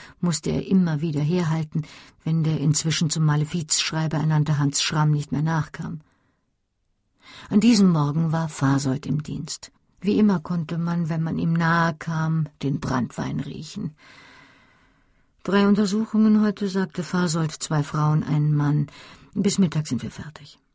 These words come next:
Er gab dem Malefizknecht Anweisung, dass es losgehen konnte. Cornelius ging ans Fenster und öffnete es, um frische Luft hereinzulassen.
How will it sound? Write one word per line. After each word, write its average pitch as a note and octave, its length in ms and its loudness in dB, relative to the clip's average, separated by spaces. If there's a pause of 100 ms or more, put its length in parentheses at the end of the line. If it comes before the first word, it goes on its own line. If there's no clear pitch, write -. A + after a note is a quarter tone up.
(840)
Er F3 100 -2
gab F3+ 220 0
dem F#3 140 2
Malefizknecht E3+ 1040 -4
Anweisung, D#3+ 640 0
dass D#3 160 -2
es - 140 -8
losgehen E3 420 -6
konnte. - 340 -10 (1120)
Cornelius F3+ 580 2
ging F3 180 -2
ans - 240 -2
Fenster G3 560 2 (220)
und - 200 -4
öffnete F#3 480 -2
es, E3 160 -2
um E3+ 120 0
frische E3+ 320 -4
Luft E3 300 -6
hereinzulassen. - 760 -8